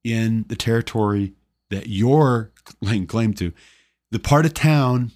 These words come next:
that your guys collect the protection money from, that part of town, somebody stood up to even one of your low-level thugs,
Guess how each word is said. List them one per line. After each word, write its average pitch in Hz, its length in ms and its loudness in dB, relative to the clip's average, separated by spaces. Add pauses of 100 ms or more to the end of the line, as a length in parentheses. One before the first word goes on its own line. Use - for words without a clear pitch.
(140)
that 117 300 -4 (280)
your 151 240 4
guys 120 460 0 (640)
collect - 360 -8
the 110 260 -2 (520)
protection - 500 -2
money 98 240 2
from, 90 340 -4 (760)
that 147 180 0
part 156 160 4
of 139 60 0
town, 135 320 2
somebody 196 440 2
stood 160 280 2
up 147 140 0
to - 220 -4
even 151 220 4
one 135 140 0
of 127 40 0
your 120 140 0
low-level 104 640 -2
thugs, 117 480 0